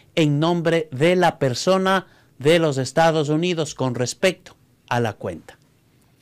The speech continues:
Tercero, el propietario registrado o poseedor del título legal es una corporación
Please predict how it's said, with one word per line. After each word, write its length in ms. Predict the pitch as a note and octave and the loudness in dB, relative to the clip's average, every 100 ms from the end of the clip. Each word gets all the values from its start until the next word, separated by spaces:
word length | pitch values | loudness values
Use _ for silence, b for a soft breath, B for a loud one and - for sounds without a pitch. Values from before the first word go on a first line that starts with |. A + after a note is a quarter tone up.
| _ | _
Tercero, 460 | - D#3+ G#3+ F3 - _ _ _ b b b b | -6 -4 -2 -4 -6 _ _ _ b b b b
el 180 | F#3+ F#3+ | 0 2
propietario 840 | F#3 F3+ F3+ E3+ G3+ G3+ G3 F#3+ F#3 | 2 0 0 0 4 4 4 2 2
registrado 880 | E3+ D3+ D3 - F3 F#3 E3 D3+ - | -2 -4 -8 -6 0 2 2 0 0
o 180 | D#3 | 0
poseedor 720 | D3 C#3+ - C#3 B2+ D#3 E3+ | 0 -2 0 0 2 2 2
del 240 | D#3+ E3+ D#3 | 0 -2 -2
título 460 | F#3 E3 F#3 F3+ | -4 -2 0 2
legal 360 | F#3 E3 D#3 E3+ b b b | 2 2 2 0 b b b
es 200 | E3+ E3 | 0 2
una 220 | E3+ D#3 - | 2 -2 -2
corporación 680 | C3+ B2 B2 A#2 G3+ E3+ | -4 -2 -4 -2 -2 -2